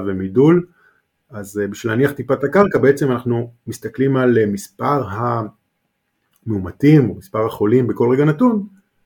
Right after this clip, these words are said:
זה סדרה איטית, נכון? וסדרות איטיות יש הרבה כלים לנתח אותם, אה,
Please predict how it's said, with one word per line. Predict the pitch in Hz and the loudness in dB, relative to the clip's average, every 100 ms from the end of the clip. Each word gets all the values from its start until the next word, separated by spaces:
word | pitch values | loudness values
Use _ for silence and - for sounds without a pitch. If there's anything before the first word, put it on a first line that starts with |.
| _ | _
זה | 123 | -6
סדרה | 143 175 160 175 | -2 0 2 2
איטית, | 165 156 151 - 120 | 4 2 2 -4 -14
נכון? | 104 - 131 110 107 104 107 - _ _ _ | -10 -6 -4 0 2 2 -2 -6 _ _ _
וסדרות | - 131 143 151 | -4 4 4 4
איטיות | 143 139 135 | 6 6 4
יש | 120 | -2
הרבה | 107 117 | 0 0
כלים | 117 107 107 104 101 | 2 2 4 4 2
לנתח | 95 95 117 117 | -4 -2 -2 -2
אותם, | 143 165 175 131 | -2 0 2 2
אה, | 104 101 | 0 -2